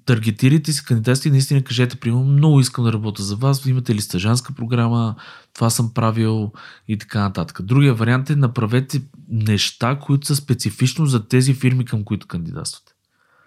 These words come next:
Хем ще са тренировка, хем ще им покажете супер желание. Примерно,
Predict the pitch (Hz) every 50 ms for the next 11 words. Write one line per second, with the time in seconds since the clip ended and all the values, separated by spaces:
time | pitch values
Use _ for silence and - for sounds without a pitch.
0 | _ _ _ _ _ _ - 113 104 101 - - - 123 - 147 143 143 143 143
1 | 143 143 143 - - 160 151 160 - - - - - _ - - 131 135 139 -
2 | 156 131 120 117 107 - - 123 135 139 143 135 - - 131 123 - 131 104 95
3 | 98 104 104 107 107 107 98 78 - _ - - - _ _ - 156 160 151 139
4 | 120 101 101